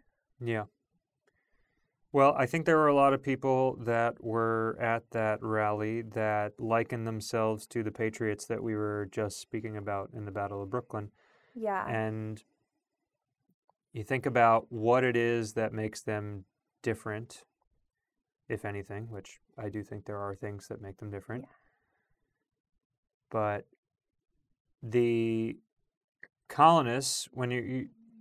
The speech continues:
Speaker 1: spend a lot of time thinking about it this week, what they were rebelling against. They were rebelling against taxes, which
Speaker 2: Mm-hmm.
Speaker 1: is something that I've certainly become accustomed to in my life as a
Speaker 2: Mm-hmm.
Speaker 1: thing that is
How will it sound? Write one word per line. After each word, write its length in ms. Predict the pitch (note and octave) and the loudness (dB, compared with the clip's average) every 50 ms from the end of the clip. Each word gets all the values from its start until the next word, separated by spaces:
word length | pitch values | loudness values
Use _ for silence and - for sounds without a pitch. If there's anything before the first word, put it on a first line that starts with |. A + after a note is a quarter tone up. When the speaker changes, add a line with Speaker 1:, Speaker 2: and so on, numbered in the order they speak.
| - _ | -20 _
Speaker 1:
spend 240 | - - - B2+ A#2+ | -8 -4 -2 0 4
a 60 | A#2+ | 6
lot 160 | A#2+ A#2 A#2 A#2 | 8 8 8 8
of 60 | A2+ | 6
time 380 | - - A#2 A2+ A2 A2 G#2+ - - - | 2 2 2 2 2 0 -4 -8 -12 -8
thinking 300 | - B2+ A2 - A#2+ A2+ | -6 -6 -4 -4 -4 -2
about 220 | A2 A2 A2 A2 | 2 4 4 4
it 100 | G#2+ G#2 | 4 2
this 220 | - A2+ A2 - - | -2 -4 -4 -2 -2
week, 240 | A#2 A2+ G#2+ G#2+ - - _ | -2 -2 -2 -4 -6 -12 _
what 340 | - - - A2 G#2+ G#2+ - - - - - | -20 -10 -4 -2 -2 -2 -2 -6 -14 -18 -14
they 200 | A2+ G#2+ A2+ G#2+ | -4 0 0 2
were 280 | G#2 G#2 G#2+ G#2 G#2 G2+ | 2 2 0 0 -2 -2
rebelling 460 | G2 G#2+ G2+ G2 A2 A2 A2 G#2+ G#2+ | -4 -4 -2 0 0 0 0 0 -4
against. 480 | G#2 G2+ G#2+ G#2+ A2 A2+ - - - _ _ _ _ _ _ _ _ _ _ | -6 -8 -8 -10 -8 -10 -12 -14 -16 _ _ _ _ _ _ _ _ _ _
They 60 | A#2 A2+ | 0 2
were 60 | A#2+ | 4
rebelling 360 | B2 A#2+ B2 C3+ C#3+ - F3+ C3+ | 4 6 6 6 6 6 6 4
against 320 | B2 B2 A#2+ A2 - - | 2 2 0 0 -2 0
taxes, 760 | - B2+ B2 B2 A#2 - - - - - B2 A#2 - - - | 6 8 8 8 8 4 -2 -6 -4 -4 -4 -6 -8 -10 -6
which 360 | B3 B3 A#3+ B3 A#2+ A2+ A2 | -6 -6 -4 -2 -2 -2 -2
Speaker 2:
Mm-hmm. 80 | A2 A#2 | -2 -4
Speaker 1:
is 100 | G#2 - | -4 -4
something 380 | - A2+ G#2 - - A2 G#2+ G#2 | -4 -6 -6 -4 -6 -6 -6 -4
that 180 | G#2 G2+ G2+ - - _ | -4 -6 -6 -8 -6 _
I've 220 | A2+ A2 A2+ A2+ | 0 0 0 2
certainly 300 | - A#2 A2 A2+ A2 G#2 | -2 -4 -4 -2 -4 -4
become 320 | G2+ G#2+ - - G#2+ G#2 | -4 -6 -6 -6 -6 -6
accustomed 440 | G2+ G2 - G#2+ G#2 - - G#2+ G2+ - | -6 -6 -6 -6 -6 -6 -10 -12 -8 -8
to 120 | A2 G#2+ | -6 -6
in 80 | G2+ G2+ | -6 -6
my 120 | G2 F#2+ | -6 -6
life 340 | G2 G2 G2 F#2+ G2+ - - - | -6 -6 -6 -6 -8 -10 -8 -4
as 340 | B3 B3+ A#3+ B3 G#3+ A3 B3+ | -4 -2 0 0 0 0 0
a 40 | - | -2
Speaker 2:
Mm-hmm. 80 | - - | -2 -4
Speaker 1:
thing 360 | - G#2+ G2+ - G3+ G3+ - - _ - | -6 -6 -6 -6 -8 -10 -12 -16 _ -6
that 420 | G#2+ G#2+ G2+ G2+ G2 - - - - _ _ _ _ _ _ _ _ _ _ _ _ _ _ _ | -4 -4 -4 -4 -6 -8 -14 -18 -18 _ _ _ _ _ _ _ _ _ _ _ _ _ _ _
is 960 | - - A2 A2 A2 G#2+ G#2 G#2 G#2 G2+ G2+ G2+ G2 F#2+ - - - - - | -6 -2 0 0 2 2 0 0 -2 -2 -4 -4 -6 -6 -8 -8 -10 -10 -14